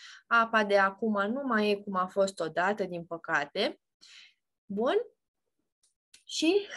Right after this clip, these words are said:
acum noi știm că trăim într-o situație în care,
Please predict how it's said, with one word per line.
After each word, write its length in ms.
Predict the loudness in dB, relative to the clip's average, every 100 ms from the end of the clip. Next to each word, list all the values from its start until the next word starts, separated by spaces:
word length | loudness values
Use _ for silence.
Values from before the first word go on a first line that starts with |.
| -14 -14 -6
acum 340 | -4 -4 -4 -2 -2 -6
noi 180 | -8 -6
știm 300 | -6 -6 -2
că 380 | 2 4 2 -2 _ -2
trăim 300 | 2 4 2
într-o 260 | -2 2 2
situație 720 | 2 -2 2 2 2 0 0 0 -16 -20 -20 _ _
în 180 | -4 2
care, 500 | 4 6 6 4